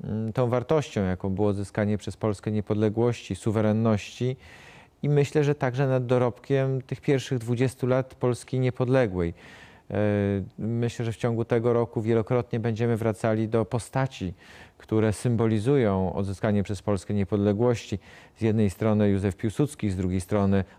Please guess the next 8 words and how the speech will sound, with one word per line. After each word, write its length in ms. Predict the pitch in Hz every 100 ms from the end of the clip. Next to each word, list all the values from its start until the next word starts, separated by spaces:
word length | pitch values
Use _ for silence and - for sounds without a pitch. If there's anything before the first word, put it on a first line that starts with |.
| -
Roman 340 | 104 104 104
Dmowski, 600 | 104 131 131 - - 113 - - - -
e, 180 | 104
Wincenty 500 | 92 98 110 95 113
Witos, 580 | 107 143 127 113 104 - - - - -
e, 200 | 101 101
ale 220 | 117 104
także, 600 | 113 101 98 107 104